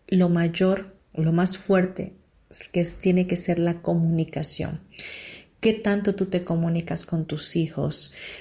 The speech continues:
¿Quieres solamente ser autoridad y que hagan lo que tú dices porque sientes que eso es lo que está correcto todo el tiempo?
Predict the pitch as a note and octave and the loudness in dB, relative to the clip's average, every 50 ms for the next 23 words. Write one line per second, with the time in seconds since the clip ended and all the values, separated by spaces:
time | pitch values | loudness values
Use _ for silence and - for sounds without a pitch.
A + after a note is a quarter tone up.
0 | - _ _ - G3+ G3 G3+ G#3 G3+ - G#3+ G3 G3 G3 F#3+ G3 G3 G3 G3 G3 | -20 _ _ 2 4 4 4 4 2 2 2 2 4 4 2 2 2 2 0 0
1 | F#3 - F#3+ F#3 F3+ F3+ F#3 F#3 F#3 F#3 F3+ F3 E3 E3 D#3+ - D3+ D#3+ F#3 G#3+ | 0 2 2 2 4 4 4 2 2 0 0 0 0 0 -2 -2 -2 -2 -2 -2
2 | A3+ - - - - - - F3 E3 D#3+ E3+ F3+ G3+ G3+ F#3+ F#3 F#3 - D#3 - | -4 -6 -8 -8 -8 -4 -2 0 0 0 0 0 0 0 0 0 0 0 -2 -2
3 | - - F3+ F#3 F3+ F#3 G3 G3+ G3 - G#3+ G#3 - - F3+ F3 - - F3 D#3+ | 2 2 2 4 4 2 2 2 0 0 0 -2 0 -2 -2 -2 -2 -2 -2 -2
4 | D#3 - - - F3 F#3 G3+ G3 - G3 F#3+ - - F#3 F3+ - F#3+ F#3 F3+ - | 0 0 0 0 2 0 0 0 0 -2 -2 -2 -2 -2 0 2 0 0 0 2
5 | F#3 F3 E3+ E3+ - D#3+ D#3 - - - F3+ F3+ - - E3+ D#3+ D#3 E3+ F3 F3 | 2 0 0 0 -2 -4 -4 -2 -2 -2 -4 -2 0 0 0 2 2 0 0 -2
6 | - - F3+ E3+ E3+ F3 F3 F3 F3 F3 E3+ E3+ - F3 E3+ E3+ E3+ G#3+ A3+ A#3+ | -2 -2 -2 -2 0 2 2 2 2 2 0 0 2 2 2 2 2 0 -2 -4
7 | - | -6